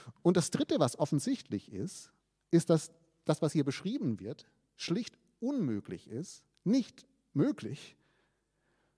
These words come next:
wenn die Stimmen meiner Umgebung, das heißt die Meinung meiner Freundin, die Meinung meiner Kultur, die Rants auf Twitter, die Think Pieces aus der taz und der Süddeutschen,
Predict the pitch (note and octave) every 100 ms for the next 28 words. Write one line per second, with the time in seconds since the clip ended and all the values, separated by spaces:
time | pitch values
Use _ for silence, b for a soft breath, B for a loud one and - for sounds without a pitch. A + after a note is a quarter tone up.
0 | _ C3+ E3+ F3 D#3 - - B3 C4 A3+
1 | G3 E3+ C3+ C3 D3 G#3+ A2 D#2 G#2+ F#3
2 | _ _ _ _ - C3+ C3+ - B2+ A#2
3 | A2+ F#2+ F2 G#2 - D#3+ D#3+ D3 D3 C#3+
4 | D3 C3 G#2+ G#2+ G#2 G2 F#2 F2+ - G#2+
5 | - D#3+ D3+ G#2 G#2 B2 C3 A2+ - -
6 | D#3 D3+ B2+ G#2+ - C#3+ - C3 A#2+ -
7 | G2+ G2 - D#3+ - A#2 G#2 C3 - G2
8 | F#2+ A#2+ D#3